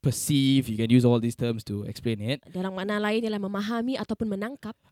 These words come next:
Speaker 1: And the second meaning of it, it, it, it meaning it is to cause it to happen,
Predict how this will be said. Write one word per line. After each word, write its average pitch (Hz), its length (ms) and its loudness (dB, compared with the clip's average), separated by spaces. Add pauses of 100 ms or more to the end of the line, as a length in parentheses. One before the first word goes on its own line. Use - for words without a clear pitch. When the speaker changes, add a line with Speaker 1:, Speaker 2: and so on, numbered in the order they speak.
Speaker 1:
And 135 360 4
the 135 120 2
second 247 680 2
meaning 190 280 2
of 139 120 2
it, 151 200 2
it, 135 200 -2
it, 143 140 2
it 139 140 4
meaning 165 360 4
it 131 240 0
is 139 240 0
to 147 80 2 (240)
cause 220 480 12
it 208 160 8
to 127 120 0
happen, 123 480 -2